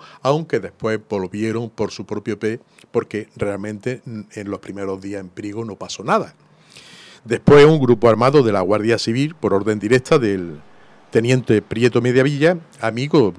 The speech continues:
personal de Niceto Alcalá Zamora, y con el beneplácito del alcalde republicano Francisco Adame, clausuraron la Plaza del Pueblo, incautaron el material de archivo,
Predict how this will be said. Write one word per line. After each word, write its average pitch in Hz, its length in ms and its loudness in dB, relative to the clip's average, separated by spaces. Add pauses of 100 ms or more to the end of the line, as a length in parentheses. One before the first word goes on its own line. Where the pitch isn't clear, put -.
(140)
personal 101 520 -4
de 113 100 -4
Niceto 95 320 -10
Alcalá 95 320 -6
Zamora, 117 460 0 (300)
y 123 100 -10
con 107 180 -4
el 101 160 -8
beneplácito 113 720 0
del 101 140 0
alcalde 107 480 -2
republicano 92 760 -6
Francisco - 500 -8
Adame, 120 340 0 (360)
clausuraron 104 920 0
la 95 180 -4
Plaza 92 300 -8
del 95 160 -6
Pueblo, 143 540 6
incautaron 107 720 -2
el 92 80 -8
material 95 460 -4
de 104 80 -4
archivo, 156 500 0